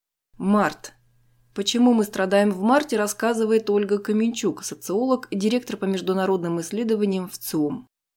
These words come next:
Индекс социального самочувствия в циом составляется по шести основным показателям, которые включают в себя как оценку происходящего в стране, так и положение дел у самих людей.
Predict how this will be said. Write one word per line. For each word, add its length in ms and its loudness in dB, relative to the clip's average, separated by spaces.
Индекс 440 2
социального 580 0
самочувствия 720 -2
в 40 -12
циом 380 0
составляется 720 -2
по 140 -8
шести 340 -6
основным 460 -2
показателям, 720 -2
которые 380 -2
включают 560 -4
в 40 -8
себя 280 -4
как 220 -8
оценку 420 -6
происходящего 880 -6
в 40 -14
стране, 400 0
так 220 -6
и 40 -2
положение 680 -4
дел 280 -2
у 60 -10
самих 480 -6
людей. 460 -4